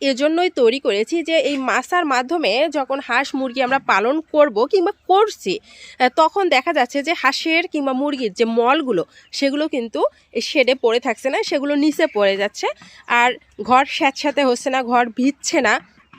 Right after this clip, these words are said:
আর এ থেকে ঠান্ডা লাগার সম্ভাবনাও কিন্তু কমে যাচ্ছে। আর ঘরে যদি মল দ্বারা ঘরটা অপরিষ্কার থাকে, তাহলে এই মলের মাধ্যমে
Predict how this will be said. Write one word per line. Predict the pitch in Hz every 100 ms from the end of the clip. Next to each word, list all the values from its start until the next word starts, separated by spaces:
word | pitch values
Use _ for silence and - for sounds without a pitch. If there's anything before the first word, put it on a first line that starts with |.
| - _ _ _ -
আর | 208 -
এ | 320 381
থেকে | 415 359 214
ঠান্ডা | - 294 330
লাগার | 339 302 185
সম্ভাবনাও | - - 240 254 285 -
কিন্তু | - 214 311 523 _ _ -
কমে | 285 254
যাচ্ছে। | 170 180 - 190 - - -
আর | 220 233
ঘরে | 233 220 269 294 330 381 508 - _ 226
যদি | 277 285 269 175 _ _ 220
মল | 233 247 254 320
দ্বারা | 285 202 170 220 480 _ _
ঘরটা | 226 233 226 262
অপরিষ্কার | 262 240 294 311 - 330
থাকে, | 240 196
তাহলে | 262 294 302
এই |
মলের | 294 262 254 311 311
মাধ্যমে | 226 262 294 359 220